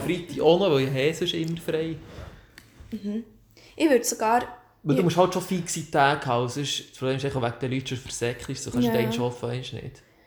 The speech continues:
Speaker 1: Oh, sonst du, du bist eh nie dort, aber ich möchte schon selber dort sein.
Speaker 2: Nein, ich würd, ich würd so... Nein, ich würd es wahrscheinlich sogar so sechs Tage in der Woche offen haben, aber bin nur drei Tage dort. Am
Speaker 1: Mhm.
Speaker 2: Wochenende wäre ich nie... Ich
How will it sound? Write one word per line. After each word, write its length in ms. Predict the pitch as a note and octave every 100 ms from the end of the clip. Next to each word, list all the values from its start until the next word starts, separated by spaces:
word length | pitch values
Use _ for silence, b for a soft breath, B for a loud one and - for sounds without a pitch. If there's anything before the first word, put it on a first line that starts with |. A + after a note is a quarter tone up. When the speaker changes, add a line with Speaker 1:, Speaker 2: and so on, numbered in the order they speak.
| -
Speaker 1:
Oh, 220 | C#3 D3+
sonst 260 | D3 C#3 -
du, 60 | D3
du 120 | D3
bist 240 | B2+ -
eh 200 | C3 D3
nie 160 | D3+ D3+
dort, 340 | C#3+ D#3 D3
aber 140 | A#2 D3+
ich 60 |
möchte 200 | C#3 -
schon 120 | D#3+
selber 340 | E3 D3 D3+ C#3+
dort 360 | - - F3 -
sein. 160 | - _
Speaker 2:
Nein, 120 | C4 D4+
ich 40 |
würd, 280 | C#4+ C#4+ - -
ich 120 | C4
würd 180 | A#3+ A3
so... 240 | C4+ C4 - - _ _ _ _ -
Nein, 120 | C4+ F#4+ A4+ - - -
ich 80 |
würd 160 | D#4 -
es 100 | -
wahrscheinlich 340 | A#3 C#4 D4
sogar 360 | C#4+ C4 C4+ D4 - - _ _ _ -
so 180 | - B3+
sechs 540 | - G#3+ C4+ - -
Tage 320 | A3+ A#3 A#3+
in 60 | A3
der 80 | A3+
Woche 220 | - -
offen 320 | G#3+ A3+ -
haben, 220 | C4 A3+
aber 80 | A#3
bin 200 | A#3 A3
nur 140 | A3+ G#3+
drei 220 | G#3+ A3+ - -
Tage 240 | G3+ - -
dort. 480 | G3+ G3 - - - _ B B B B
Am 80 | A3
Speaker 1:
Mhm. 40 | A3+
Speaker 2:
Wochenende 520 | C#4 - C#4+ C4+ C4+
wäre 160 | A3 G#3+
ich 40 |
nie... 280 | G3+ G3+
Ich 100 | B3+